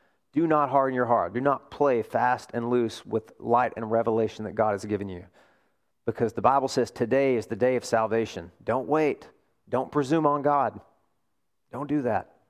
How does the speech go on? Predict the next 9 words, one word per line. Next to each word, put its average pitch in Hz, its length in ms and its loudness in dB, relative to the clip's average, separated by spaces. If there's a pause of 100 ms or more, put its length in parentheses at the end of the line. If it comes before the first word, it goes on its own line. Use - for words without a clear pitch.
(540)
He's 120 180 -2
gracious, 127 640 -2 (1400)
but 117 60 0
his, 113 140 -4 (200)
but 117 220 0
his, 113 280 -4 (260)
and 117 120 -2
he's 123 100 -4
patient. - 560 0